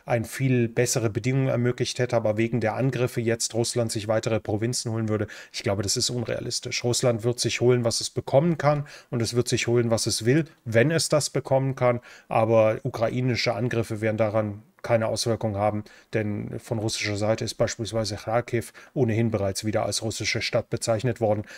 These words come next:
Das heißt, die will man effektiv so oder so, auch wenn man das Gebiet aktuell noch nicht annektiert hat. Gibt es Informationen, wo Tschechien die Granaten gefunden hat? Nein.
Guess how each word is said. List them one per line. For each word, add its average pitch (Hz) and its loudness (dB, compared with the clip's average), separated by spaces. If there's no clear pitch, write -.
Das - -4
heißt, 113 -2
die 104 -6
will 120 4
man 110 0
effektiv 113 -4
so 113 0
oder 107 -2
so, 110 0
auch 113 0
wenn 110 -2
man 110 -2
das 104 -6
Gebiet 110 -2
aktuell 107 -6
noch 104 -4
nicht 104 -6
annektiert 104 -6
hat. - -8
Gibt 170 2
es 180 2
Informationen, 165 2
wo 147 4
Tschechien 147 0
die 131 0
Granaten 131 2
gefunden 143 -2
hat? 131 -2
Nein. 104 -10